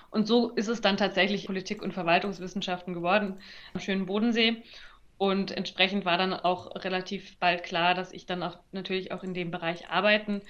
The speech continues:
möchte und werde. Dass es dann die Interessenvertretung, Politikberatung wird, das war tatsächlich dann wirklich Zufall. Das hatte ich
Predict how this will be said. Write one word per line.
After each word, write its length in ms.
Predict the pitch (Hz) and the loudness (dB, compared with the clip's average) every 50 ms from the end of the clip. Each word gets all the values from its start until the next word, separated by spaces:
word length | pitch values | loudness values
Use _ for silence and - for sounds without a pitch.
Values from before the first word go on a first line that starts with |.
| - - - | -16 -14 -6
möchte 400 | - 190 190 220 202 202 - 190 | 0 2 4 4 2 2 -2 -4
und 140 | 156 185 170 | -4 -2 2
werde. 500 | 180 180 196 214 233 233 240 240 240 240 - - - - - | 6 8 8 8 8 8 6 4 4 0 -4 -12 -20 -10 -8
Dass 180 | 196 190 - 190 | -6 -6 -6 -8
es 100 | 185 - | -6 -4
dann 140 | 196 190 | -2 -2
die 100 | 180 - | 0 0
Interessenvertretung, 1120 | - 196 175 196 - 196 202 262 247 254 220 214 - 220 214 214 208 196 196 196 190 185 190 | -2 -2 0 0 -2 -2 -2 -2 -4 -4 -4 -6 -2 -2 -2 -2 -2 -2 -2 -2 -2 -4 -4
Politikberatung 840 | - 196 185 190 - 208 - - 208 - 175 175 185 - 196 196 175 | -4 -4 -4 -6 -8 -10 -6 -6 0 4 4 4 4 2 -2 -4 -2
wird, 280 | 190 180 175 - - - _ - | -4 -4 -4 -6 -12 -18 _ -18
das 440 | 185 - 175 180 185 - - - - | -8 -4 -4 -4 -4 -6 -10 -10 -8
war 140 | 180 170 175 | -8 -6 -6
tatsächlich 480 | 185 175 170 - 180 170 170 190 180 | -6 -8 -6 -6 -6 -6 -6 -8 -8
dann 380 | 170 185 180 180 175 170 156 165 | -6 -6 -6 -6 -6 -8 -4 -2
wirklich 340 | 202 233 220 220 175 - - | -2 -2 -2 -6 -8 -10 -10
Zufall. 460 | - 208 - - 196 190 185 190 185 - - - - - - - - - | -10 -8 -2 0 2 2 2 2 0 -6 -14 -20 -20 -20 -20 -10 -2 0
Das 200 | 180 175 - 185 | 0 0 0 -2
hatte 160 | 170 156 127 | -4 -2 -4
ich 180 | 117 - - | -8 -8 -12